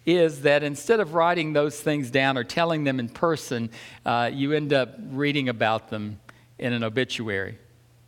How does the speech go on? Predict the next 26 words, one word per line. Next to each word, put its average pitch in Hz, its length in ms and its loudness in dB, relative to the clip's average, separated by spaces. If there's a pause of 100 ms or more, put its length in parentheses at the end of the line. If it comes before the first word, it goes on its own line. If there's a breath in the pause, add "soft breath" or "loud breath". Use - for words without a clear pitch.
(240 loud breath)
You 240 80 4
know, 254 100 8
there's, 196 200 4
there's 208 260 4
someone 254 460 6
that, 175 180 4 (220 loud breath)
that 196 140 6
you 233 100 4
wanna 240 200 4
write 220 400 4
to, 196 360 2
to 208 160 4
apologize 147 1300 4 (320 loud breath)
for 190 140 2
something 226 420 6
that 202 160 2
you 202 140 0
did 214 280 6
to 208 120 2
them. 127 340 2 (800 loud breath)
But - 160 4
you 269 60 0
keep 320 180 4
putting 302 200 4
it 311 100 6
off. 262 420 4